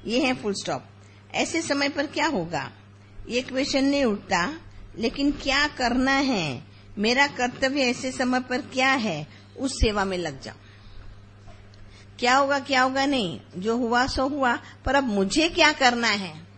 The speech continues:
वो सोचो। और जो मन में समझ में आता है कि मुझे ये करना चाहिए, वो क्या करो, करते चलो।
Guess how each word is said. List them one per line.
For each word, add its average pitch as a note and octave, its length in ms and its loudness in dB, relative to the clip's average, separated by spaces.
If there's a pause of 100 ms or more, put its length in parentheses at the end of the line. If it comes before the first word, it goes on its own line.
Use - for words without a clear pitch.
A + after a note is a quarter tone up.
(540)
वो A#3 160 0
सोचो। F3+ 440 -6 (460)
और A#3 160 0
जो A#3 220 4
मन C4+ 180 4
में C4+ 140 0
समझ C4 360 0
में C4 120 2
आता A3+ 200 2
है B3 60 2
कि B3+ 100 -4
मुझे G#3 320 2
ये B3+ 220 4
करना A3+ 360 0
चाहिए, A3 460 -2 (240)
वो G3+ 100 -8
क्या A3 220 0
करो, A3+ 340 -4 (440)
करते B3 280 -2
चलो। C3+ 320 -8